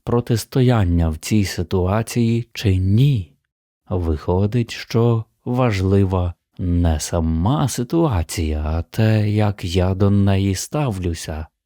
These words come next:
і як з нею обходжуся. Тільки на поверхні органів внутрішнього сприйняття ми будуємо сили для реалізації цих п'яти відповідей.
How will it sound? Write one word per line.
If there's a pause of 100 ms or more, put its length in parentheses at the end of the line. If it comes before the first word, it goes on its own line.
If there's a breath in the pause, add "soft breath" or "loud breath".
(120)
і
як
з
нею
обходжуся. (1500)
Тільки
на
поверхні
органів (240)
внутрішнього
сприйняття (260)
ми
будуємо
сили (160)
для
реалізації
цих
п'яти
відповідей.